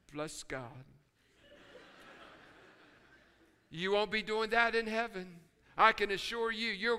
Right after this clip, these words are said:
get caught up in the excitement of worshiping our God at the marriage of the Lamb. Listen to, we just have to read verse six again. Would you look at verse six? Why is this going to happen?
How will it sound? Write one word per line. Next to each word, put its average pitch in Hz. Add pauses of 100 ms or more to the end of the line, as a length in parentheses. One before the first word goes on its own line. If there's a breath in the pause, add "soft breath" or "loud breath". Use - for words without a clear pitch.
get 208
caught 220
up 226
in 214
the 226
excitement 156 (200 loud breath)
of 151
worshiping 139 (260 soft breath)
our 151
God 135 (160 loud breath)
at 156
the 165
marriage 139
of 135
the 143
Lamb. 135 (280 loud breath)
Listen 190
to, 156 (100)
we 359
just 254
have 208
to 180
read 165
verse 147
six -
again. 135
Would 262
you 392
look 240
at 143
verse 151
six? - (580 soft breath)
Why 226
is 233
this 214
going 208
to 202
happen? 156